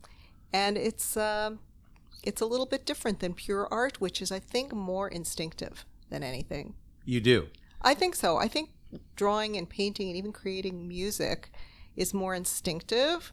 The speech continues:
Speaker 1: whereas when you're writing, you, there's a,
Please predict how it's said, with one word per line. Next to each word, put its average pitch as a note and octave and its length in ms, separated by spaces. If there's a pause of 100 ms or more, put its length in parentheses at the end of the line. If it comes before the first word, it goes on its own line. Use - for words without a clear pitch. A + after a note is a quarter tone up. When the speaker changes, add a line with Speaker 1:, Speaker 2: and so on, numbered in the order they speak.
(320)
Speaker 1:
whereas F#3+ 380
when F#3+ 140
you're F#3 160
writing, G#3 720 (300)
you, F#3+ 340
there's F#3 240
a, F3 60